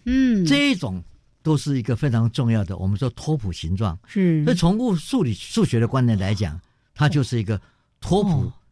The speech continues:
Speaker 1: 又，
Speaker 2: 的性质。
Speaker 1: 又讲到拓扑学来了。
Speaker 2: 对了，对了。
Speaker 1: 嗯。
Speaker 2: 所以呢，我们就讲这些重要的图形，它会有不同的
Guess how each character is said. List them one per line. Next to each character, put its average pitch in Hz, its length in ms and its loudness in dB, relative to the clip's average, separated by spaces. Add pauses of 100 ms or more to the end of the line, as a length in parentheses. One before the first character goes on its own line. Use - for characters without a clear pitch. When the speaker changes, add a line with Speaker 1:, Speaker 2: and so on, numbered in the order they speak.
Speaker 1:
又， 302 160 -4 (100)
Speaker 2:
的 135 160 2
性 220 240 4
质。 95 180 -2
Speaker 1:
又 101 40 -4
讲 202 200 0
到 330 160 0
拓 302 360 -2
扑 180 260 0
学 190 300 0
来 180 220 -2
了。 208 80 2
Speaker 2:
对 180 100 4
了， 131 160 0
对 165 200 0
了。 135 120 4
Speaker 1:
嗯。 180 560 2 (380)
Speaker 2:
所 180 200 2
以 196 80 2
呢， 135 260 0 (180)
我 123 140 -6
们 135 100 4
就 170 160 2
讲 71 260 -6 (380)
这 170 140 0
些 139 220 -2 (380)
重 160 180 2
要 143 100 4
的 120 80 0
图 135 220 0
形， 104 340 -2 (360)
它 180 160 0
会 185 180 2
有 120 120 0
不 - 220 -6
同 92 360 -4
的 101 240 -2